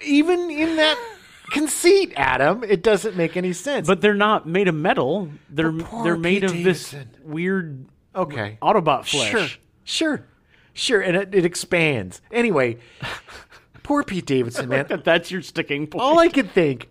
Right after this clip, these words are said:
Speaker 1: was him in the booth being like, "Come on, guys. Is this gonna make me look like an a-hole?"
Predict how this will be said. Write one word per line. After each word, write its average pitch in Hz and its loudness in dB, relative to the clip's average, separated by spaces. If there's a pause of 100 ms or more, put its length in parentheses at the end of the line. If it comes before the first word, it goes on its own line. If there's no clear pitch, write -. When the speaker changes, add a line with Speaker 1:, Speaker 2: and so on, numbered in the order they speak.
(140)
Speaker 1:
was 147 4 (140)
him 220 0
in 226 -2
the 170 0
booth 113 0 (1040)
being 180 -2
like, 127 -8 (640)
"Come 196 -10
on, 101 -8
guys. 98 -8 (340)
Is - -16
this 247 -10
gonna 330 0
make 285 0
me 202 0
look 196 -2
like 180 -2
an 117 -4
a-hole?" 185 -6